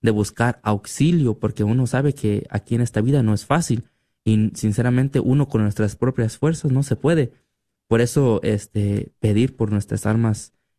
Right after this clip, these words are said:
en, en nuestras almas también, ¿verdad? Pero por las, las almas, las ánimas del purgatorio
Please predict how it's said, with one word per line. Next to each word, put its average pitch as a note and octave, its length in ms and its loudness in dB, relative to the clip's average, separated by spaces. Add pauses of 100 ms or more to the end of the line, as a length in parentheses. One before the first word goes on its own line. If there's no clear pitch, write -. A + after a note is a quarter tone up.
en, G2+ 340 0
en G#2+ 300 0
nuestras - 360 -6
almas G#2 200 -2
también, G#2 180 0
¿verdad? A2 160 -2
Pero G#2 180 0
por G2 120 -4
las, G2+ 240 -2
las G#2 220 -2
almas, A#2 360 0
las A2 140 -2
ánimas B2+ 300 2
del G2+ 120 -2
purgatorio G#2+ 520 0